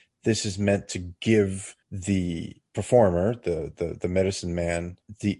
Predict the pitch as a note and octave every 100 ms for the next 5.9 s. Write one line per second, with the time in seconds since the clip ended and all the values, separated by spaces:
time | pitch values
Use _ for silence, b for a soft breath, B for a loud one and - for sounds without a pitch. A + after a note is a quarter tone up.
0 | - A#2+ A2+ A2 F#2+ G2+ F#2 F2 G2 F2
1 | F#2+ F#2+ F2+ F#2+ - - G#2+ G2+ F#2 F2
2 | E2+ F2+ - _ _ _ - F2 - F#2
3 | F2+ E2 - - _ - F2+ E2+ F#2+ F2+
4 | F#2 F#2 G#2 G#2 G#2 F2+ D#2+ - F#2+ F2
5 | F#2+ - F2 D#2 - G#2 G2+ F#2+ -